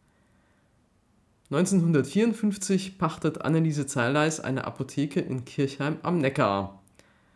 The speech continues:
Alfons und Elisabeth besuchen sie öfter. Am vierzehnten zehnten neunzehnhundertzweiundsechzig schreibt Alfons Zeileis seiner Tochter im Urlaub. Er ist ganz aufgeregt,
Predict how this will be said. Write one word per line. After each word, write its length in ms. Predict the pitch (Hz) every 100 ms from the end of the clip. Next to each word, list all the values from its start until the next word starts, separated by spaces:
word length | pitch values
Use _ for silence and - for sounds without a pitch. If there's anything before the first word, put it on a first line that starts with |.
| _ _
Alfons 520 | - 196 220 202 202
und 200 | - 151
Elisabeth 680 | 131 143 165 - 143 139 -
besuchen 420 | - 135 135 123 143
sie 140 | 127
öfter. 440 | - 104 - 101 95 - _ _ _ _ _ _ _ _ _ _ _ _ _ _ _ _
Am 100 | 127
vierzehnten 500 | - 226 226 202 165
zehnten 640 | - 160 185 - 185 165 - - -
neunzehnhundertzweiundsechzig 1400 | 135 139 151 143 143 139 - 123 143 131 135 - 147 143
schreibt 280 | 120 110
Alfons 580 | - 135 - 143 135 -
Zeileis 540 | - 113 123 135 135 -
seiner 260 | 110 110
Tochter 560 | - 123 - 147 127 123 - -
im 140 | 139
Urlaub. 420 | 113 113 98 95 - _ _ _ - - - _ _ _
Er 80 | 113
ist 120 | 120
ganz 180 | 165 -
aufgeregt, 760 | - 180 196 135 120 120 -